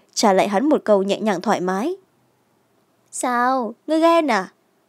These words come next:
Ờ, ta hiểu. Thế nhưng chuyện này cũng không có cách nào khác.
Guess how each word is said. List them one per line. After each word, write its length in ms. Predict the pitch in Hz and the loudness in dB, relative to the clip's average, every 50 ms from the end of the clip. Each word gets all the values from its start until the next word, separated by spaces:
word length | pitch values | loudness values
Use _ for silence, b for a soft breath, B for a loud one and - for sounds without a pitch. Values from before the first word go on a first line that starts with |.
| _ - | _ -10
Ờ, 440 | - - 202 202 196 196 196 196 190 | -4 -2 0 2 2 2 2 2 2
ta 60 | 269 | 2
hiểu. 480 | 311 294 269 240 202 185 175 185 190 - _ _ _ _ _ _ - | 0 0 2 2 2 4 2 2 0 -2 _ _ _ _ _ _ -6
Thế 160 | - - 285 | 0 0 2
nhưng 360 | 269 269 247 233 233 233 233 233 | 2 4 2 2 2 0 -2 0
chuyện 200 | - 262 185 202 | 0 0 0 2
này 140 | 208 202 | 0 0
cũng 160 | 202 - 269 302 | 0 0 0 0
không 160 | - 262 214 | 0 -2 -2
có 100 | 226 240 | -2 -2
cách 200 | - 285 311 - | 0 -2 -2 0
nào 180 | 269 220 175 | 0 -2 -2
khác. 340 | 160 - 233 233 277 349 381 | -2 -4 -6 -4 -4 -4 -6